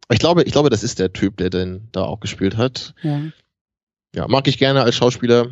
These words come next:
Speaker 1: ist hier nur eine recht kleine Nebenfigur oder so, so mittelklein <laughs> als einer der Truppe aus den Untergrundkämpfern.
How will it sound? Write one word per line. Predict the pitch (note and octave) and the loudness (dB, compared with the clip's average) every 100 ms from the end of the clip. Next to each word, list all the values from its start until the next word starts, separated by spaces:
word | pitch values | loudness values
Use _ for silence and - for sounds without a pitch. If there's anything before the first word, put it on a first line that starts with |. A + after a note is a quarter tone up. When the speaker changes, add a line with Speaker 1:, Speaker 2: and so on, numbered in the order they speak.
| B2+ | -8
Speaker 1:
ist | G#2+ - | -8 -4
hier | |
nur | G#2+ G#2+ | -2 0
eine | G#2+ G#2 A2+ - _ - | 2 2 0 -10 _ -6
recht | G2 A2+ - | -2 -2 -2
kleine | E2+ G#2 G#2 G#2+ | 0 2 4 2
Nebenfigur | G2+ G#2 A2 G#2+ A2 G#2 G#2+ G#2+ G#2+ C3 _ _ _ _ _ _ _ - | 4 2 2 -2 -4 0 2 4 2 -4 _ _ _ _ _ _ _ -2
oder | F#2+ | 0
so, | F2+ | 0
so | F2 | -2
mittelklein | G2 A2 A2 - G#2+ G2+ G#2 G#2+ D#3+ - | 0 0 0 -2 2 4 2 0 -4 -8
<laughs> | - - | -16 -10
als | - F2+ - - | -4 -4 -4 -2
einer | F#2+ F#2 F2+ | 2 4 4
der | F2+ F2+ F#2 A2 - - | 2 2 0 -6 -14 -12
Truppe | - G#2 - G2 G2 | -4 -2 2 4 4
aus | F2+ - | 2 2
den | F#2 F#2 | 0 2
Untergrundkämpfern. | F2+ - F#2 F#2 F2+ - G#2 G2 G2 G2 G#2+ | 0 0 2 0 0 -4 -2 0 0 -2 -4